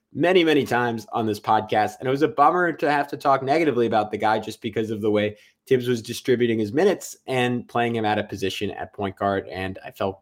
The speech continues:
awful for him because he really struggled this year. I think he's been reinvigorated playing with the younger dudes quite a bit, um, going back to the earlier question we had.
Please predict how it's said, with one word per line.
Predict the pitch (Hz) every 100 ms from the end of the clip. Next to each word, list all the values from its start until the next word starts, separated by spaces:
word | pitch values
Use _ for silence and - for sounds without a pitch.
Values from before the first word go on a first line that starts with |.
| _
awful | 120 139 120
for | - 131
him | 113
because | 101
he |
really | 101 101
struggled | - 139 135
this | 120 113
year. | 117 - _ -
I | 117
think | 147 131
he's | 139
been | 120 123
reinvigorated | 123 127 113 120 123 120 117 101 -
playing | 113 110
with | 101
the | 104
younger | 107 104 98
dudes | 113 175 160 - _ _ _
quite | 139 139
a |
bit, | 131 151 151 -
um, | 113 107 107
going | 110 107
back | 104 101
to |
the | 107 104
earlier | 104 95
question | - 120 - 113
we | 104
had. | 110 107